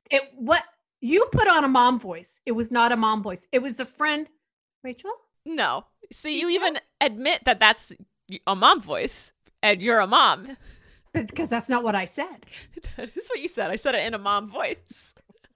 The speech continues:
Speaker 2: I,
Speaker 1: Well, you
Speaker 2: it's
Speaker 1: got something with wool on it. Okay.
Speaker 2: <laughs>
Speaker 1: And it wouldn't have gotten in time had you not answered me.
Speaker 2: Okay.
Speaker 1: So you
Speaker 2: I,
Speaker 1: answered me.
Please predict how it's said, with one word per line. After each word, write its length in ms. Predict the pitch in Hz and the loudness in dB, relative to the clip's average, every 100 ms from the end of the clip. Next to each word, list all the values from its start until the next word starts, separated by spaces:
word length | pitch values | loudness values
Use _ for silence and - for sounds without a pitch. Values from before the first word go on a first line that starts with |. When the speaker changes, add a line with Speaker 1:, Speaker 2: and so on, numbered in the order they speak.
| _ _ _ _ _ _ _ _ _ _ _ _ - _ _ _ _ - | _ _ _ _ _ _ _ _ _ _ _ _ -20 _ _ _ _ -2
Speaker 2:
I, 240 | 302 381 _ _ _ _ _ | -2 -2 _ _ _ _ _
Speaker 1:
Well, 100 | 370 | 0
you 120 | 381 403 | 0 2
Speaker 2:
it's 20 | |
Speaker 1:
got 220 | 427 427 | 2 2
something 420 | - 427 427 427 403 | 4 2 4 2 4
with 200 | 415 381 | 4 4
wool 340 | 339 294 269 | 6 8 8
on 220 | 254 254 | 6 4
it. 340 | 254 247 - - - | 2 -2 -10 -20 -10
Okay. 300 | 254 254 - - - - - - - | -10 -8 -10 -12 -16 -16 -18 -20 -20
Speaker 2:
<laughs> 100 | 311 _ 539 - _ 622 - - | -20 _ -8 -8 _ -6 -6 -4
Speaker 1:
And 140 | 294 330 | 0 0
it 100 | 339 | 2
wouldn't 240 | 359 370 | 2 2
have 120 | 302 | 2
gotten 280 | 349 339 330 | 2 2 0
in 120 | 330 | -4
time 280 | 311 285 262 | 0 0 0
had 240 | 240 240 | -2 -4
you 60 | 247 | -2
not 300 | 226 214 214 | 0 2 0
answered 400 | 208 202 185 - | -2 -6 -14 -20
me. 160 | - 220 _ _ _ _ - | -20 -20 _ _ _ _ 2
Speaker 2:
Okay. 600 | 247 403 480 349 240 - - - - | 2 4 4 6 4 2 -14 -18 -6
Speaker 1:
So 60 | 262 | -4
you 180 | 233 247 | -2 0
Speaker 2:
I, 60 | |
Speaker 1:
answered 300 | 233 233 190 | -2 -4 -12
me. 100 | 190 | -12